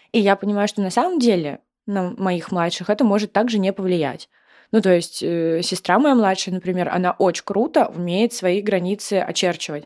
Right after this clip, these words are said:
Она может сказать маме в её одиннадцать лет, типа: «Мам, мне неприятно, не трогай меня». Я никогда не могла так сказать. У меня вообще это, ну, отсутствовало как класс.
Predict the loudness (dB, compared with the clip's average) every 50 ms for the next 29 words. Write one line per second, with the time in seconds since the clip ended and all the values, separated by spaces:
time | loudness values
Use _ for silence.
0 | -16 -20 -16 -6 -2 0 2 2 2 2 2 0 0 -2 0 0 2 4 4 2
1 | 2 -2 -2 0 0 2 2 2 2 0 0 -4 -8 _ -4 -2 0 0 2 2
2 | 2 2 2 0 0 -2 -2 -4 -4 -6 -10 -12 -6 -2 0 2 2 0 0 -4
3 | -4 -2 0 0 2 2 2 2 0 -2 -4 -8 _ _ _ _ _ 4 4 4
4 | 4 4 2 0 0 -2 -2 -2 0 2 2 2 4 4 4 4 4 4 4 4
5 | 4 4 2 0 -2 -4 -6 -6 -6 -6 -4 -4 -4 -4 -4 -4 -2 0 2 2
6 | 4 2 2 0 -2 -4 -4 -4 -6 -6 -6 -10 -12 -12 -10 -8 -8 -6 -6 -6
7 | -6 -4 -2 0 0 0 0 0 0 2 4 4 4 4 2 0 -4 -4 -6 -6
8 | -6 -4 -4 -2 -4 -4 -4 -2 -4 -4 -4 -6 -6 -2 0 2 2 2 2 0
9 | -2 -4 -6 -10 -12 -6 -4 -2 -2 -2 -6 -12 -16 _ _ -2 0 2 2 2
10 | 0 0 -2 -4 -8 -10